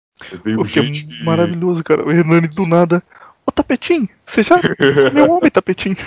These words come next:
Speaker 2: fala a verdade."
Speaker 1: E eu lembro, nesse dia, tava eu, tava eu, o Licão, o,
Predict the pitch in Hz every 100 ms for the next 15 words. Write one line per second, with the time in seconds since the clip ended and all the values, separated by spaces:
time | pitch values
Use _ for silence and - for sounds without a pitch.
0 | - _ 349 359 269 269 330 277 - -
1 | _ 226 226 120 135 131 113 139 143 101
2 | _ - 117 120 131 104 110 139 117 _
3 | _ _ _ _ _ 123 107 113 107 139
4 | 170 165 _ - 120 110 113 131 143 123
5 | - - 123 143 139 117 110 104 101 95
6 | 95 92 87